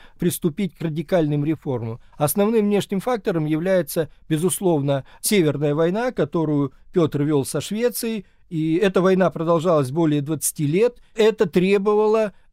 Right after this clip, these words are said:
дополнительных финансовых средств, прежде всего за счёт торговли. Именно с торговли Пётр и начал свои экономические реформы. Торговля в России, в принципе, всегда была уделом небольшой группы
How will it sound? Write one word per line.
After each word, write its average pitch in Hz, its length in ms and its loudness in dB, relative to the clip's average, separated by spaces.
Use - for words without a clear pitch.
дополнительных 180 800 2
финансовых 147 640 0
средств, 233 460 -2
прежде 196 320 0
всего 170 520 -4
за 147 160 -6
счёт 180 440 -4
торговли. 220 520 2
Именно 160 420 2
с - 60 -4
торговли 185 560 2
Пётр 180 320 0
и 147 60 0
начал 151 340 -2
свои 131 380 -6
экономические 127 720 -4
реформы. 113 460 -14
Торговля 214 480 4
в 175 60 4
России, 190 360 0
в - 120 -6
принципе, 120 1000 -4
всегда 175 400 -2
была 190 240 2
уделом 170 520 2
небольшой 160 580 -2
группы 120 600 -6